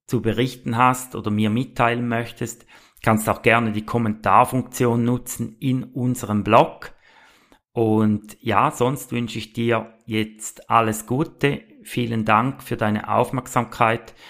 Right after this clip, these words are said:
Vielen Dank wie immer auch fürs Abo dieses Kanals bei Spotify oder Apple Podcast. Und auch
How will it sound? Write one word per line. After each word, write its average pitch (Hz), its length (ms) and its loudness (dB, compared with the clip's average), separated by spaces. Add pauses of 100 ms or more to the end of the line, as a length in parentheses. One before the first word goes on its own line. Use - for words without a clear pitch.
(180)
Vielen 127 300 2
Dank 110 320 2
wie 113 120 -6
immer 120 280 0
auch 113 160 2
fürs - 360 -4 (200)
Abo 127 560 2
dieses 110 260 -10
Kanals 110 560 2
bei 110 340 0
Spotify 110 800 -4
oder 101 300 -8
Apple 135 320 -4
Podcast. 131 880 0 (640)
Und 113 500 2 (220)
auch 123 540 4